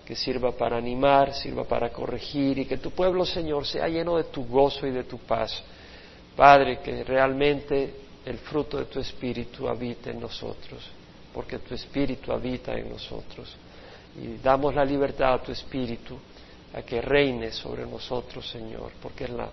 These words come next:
donde hay abundancia y donde hay paz, cuando tú eres el que reina y no la carne. Señor, que sea tu gracia la que fluya hacia nosotros y a través de nosotros.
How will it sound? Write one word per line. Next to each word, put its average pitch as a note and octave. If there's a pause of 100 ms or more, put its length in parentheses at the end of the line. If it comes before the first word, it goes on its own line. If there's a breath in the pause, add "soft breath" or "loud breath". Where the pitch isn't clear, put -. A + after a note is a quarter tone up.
(480 loud breath)
donde C3
hay D3
abundancia D3+
y C3+
donde C3
hay C3+
paz, D3+
cuando A#2
tú C#3
eres B2+
el A#2+
que A#2+
reina B2
y A#2
no A#2+
la A#2
carne. A#2 (880 loud breath)
Señor, C#3
que C3
sea C#3+
tu C3+
gracia B2+
la A#2
que -
fluya C#3+ (500)
hacia C3+
nosotros B2
y -
a A#2
través A#2+
de A#2+
nosotros. A#2